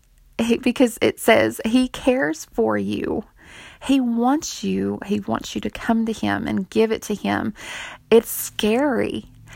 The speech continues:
We are so used of managing and handling these problems, but to release that fear and anxiety and worry,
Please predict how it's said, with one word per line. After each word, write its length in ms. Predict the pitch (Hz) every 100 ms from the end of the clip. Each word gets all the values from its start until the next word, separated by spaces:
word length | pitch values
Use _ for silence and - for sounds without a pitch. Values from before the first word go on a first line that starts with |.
| - -
We 160 | 226 214
are 100 | 202
so 260 | - - 214
used 500 | 208 220 214 - - - -
of 180 | 202
managing 720 | 202 196 202 226 214 - - -
and 80 | 190
handling 800 | - 214 233 220 190 - 214 - - - -
these 200 | 208 -
problems, 920 | - - 208 247 254 - - - - - - - -
but 140 | -
to 140 | - 208
release 540 | 202 196 220 262 -
that 480 | 214 190 190 196 -
fear 380 | - 220 262 233
and 100 | 190
anxiety 800 | 190 185 196 262 226 101 143 220
and 200 | 185 185
worry, 800 | 190 226 320 214 69 73 262 311